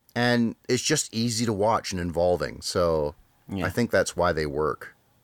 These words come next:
Speaker 1: I've noticed,
Speaker 2: Yeah.
Speaker 1: I've watched tons of series with terrible climaxes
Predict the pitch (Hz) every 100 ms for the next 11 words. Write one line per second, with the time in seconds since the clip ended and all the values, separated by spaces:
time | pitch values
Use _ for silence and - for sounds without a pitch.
0 | _ _ _ - 107 113 104 117 98 110
1 | - - 131 110 - - 107 92 87 87
2 | _ - - 117 113 101 85 - 85 73
3 | 65 - - 69 -